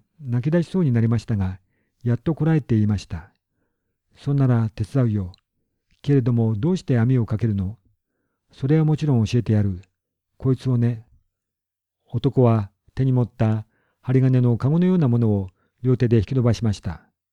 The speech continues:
「いいか、こういう具合にやるとはしごになるんだ。」男は大股に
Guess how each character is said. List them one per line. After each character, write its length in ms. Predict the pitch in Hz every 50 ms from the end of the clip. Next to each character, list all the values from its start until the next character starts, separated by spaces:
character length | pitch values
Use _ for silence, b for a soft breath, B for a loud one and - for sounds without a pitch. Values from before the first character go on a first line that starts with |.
| _ _ _ _ _ _ _ _ _ _ _ _ _ _ _ _
「い 120 | - 139 120
い 40 | 110
か、 340 | - 110 104 104 107 110 - _ _ _ _ _ _ _
こ 120 | - 147
う 60 | 147 147
い 60 | 147
う 40 | 131
具 120 | 143 139
合 60 | 139
に 80 | 139 131
や 80 | 131
る 80 | 127 127
と 340 | - - 120 117 117 110 - -
は 120 | - 120
し 100 | - 147
ご 80 | 165 170
に 120 | 160 156
な 80 | 151 139
る 100 | 131 117
ん 80 | 104
だ。」 240 | 92 87 80 82 - _ _ _ _ _ _ _ _ _ _ _ _ _ _ _ _ _ _ _ -
男 300 | 131 - - 131 - 135
は 160 | 123 120 127
大 140 | 131 123 123
股 220 | 131 120 123 123
に 340 | 123 123 120 120 117 107